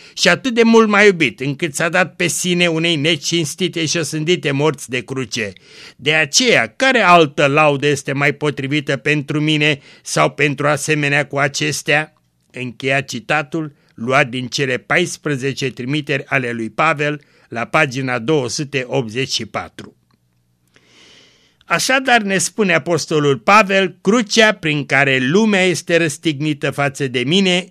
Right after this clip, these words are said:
și eu față de lume. Aceasta este partea a doua a versetului. Numai în măsura aceasta putem înțelege crucea Domnului Isus,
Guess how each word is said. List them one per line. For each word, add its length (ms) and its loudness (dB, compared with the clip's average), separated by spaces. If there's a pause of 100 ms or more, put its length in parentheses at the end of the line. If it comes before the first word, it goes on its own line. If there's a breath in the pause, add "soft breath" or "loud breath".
și 380 -2
eu 240 4
față 480 -4
de 180 0
lume. 460 -6 (1200 soft breath)
Aceasta 540 -2
este 300 2
partea 440 2
a 60 4
doua 340 2
a 140 2
versetului. 800 -8 (720 soft breath)
Numai 440 2
în 60 2
măsura 540 2
aceasta 640 0
putem 440 -2
înțelege 640 0
crucea 500 -4
Domnului 580 -4
Isus, 520 -4